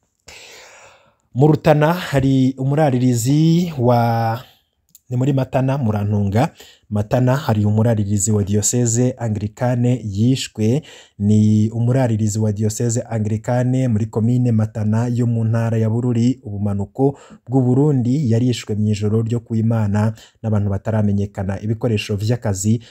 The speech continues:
bijanye n'ubuhinga bwa none vyaribwe. Ababanyi ba Diocese Matana bamenyesha ko uwo muraririzi wa Diocese yishwe n'abantu batazwi. Ubwicanyi bwakozwe mu ijoro ry'Uwimana rishira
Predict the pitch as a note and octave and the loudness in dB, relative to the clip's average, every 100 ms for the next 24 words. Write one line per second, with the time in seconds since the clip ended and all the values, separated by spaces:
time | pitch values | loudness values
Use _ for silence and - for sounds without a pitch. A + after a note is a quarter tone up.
0 | _ G#2 G2+ A2 A#2 A#2 A2+ G2+ G#2+ A#2 | _ -6 0 2 2 0 0 0 0 0
1 | A2+ G#2 G2 A2 A2+ A2 G#2+ G#2+ G#2+ G2 | 0 -2 0 0 2 2 2 2 0 -6
2 | F#2 G#2+ A2+ G#2+ G#2 G2+ F#3 - - - | -2 0 2 0 0 -2 -4 -8 -20 -6
3 | G#2+ A#2 B2 A2 A2+ B2+ D3+ C3+ G#2 G#2 | -2 0 2 2 2 2 -2 -4 -4 -4
4 | G2 G#2+ G#2 - A#2+ A#2 G#2+ B2 A2 G#2 | -2 -2 -2 -4 -2 -2 -2 -2 -2 -4
5 | G2+ G2+ G#2+ B2 G#2+ G#2 G2+ - A2+ A#2+ | -4 -2 0 0 -2 -2 -4 -4 -8 -4
6 | B2+ A#2+ - - A2 A2 B2+ A2+ G#2+ G#2 | -4 -4 -12 -4 0 2 2 0 0 -2
7 | A2 G#2+ G2+ A2 G#2+ B2 A2+ G#2 A2+ C3+ | 0 -2 0 -2 -2 -2 -2 -2 -2 -4
8 | - B2+ B2 A2+ G#2+ G2+ G2+ G2+ - A#2+ | -4 -6 -2 -2 -2 -2 -4 -4 -2 -2
9 | A2 G#2+ - - - G#2 G#2+ A2+ G#2 G2+ | -2 -4 -6 -10 -14 -6 -4 0 0 0
10 | G#2 A2+ A2+ G2+ G#2 G2+ G2+ G2 G2+ G2+ | 0 -2 -2 -2 0 0 0 -2 -4 -2
11 | A#2 A2+ A2 G#2+ G2 G2 - G#2+ G2 | 0 2 2 0 -2 -6 -6 -4 -4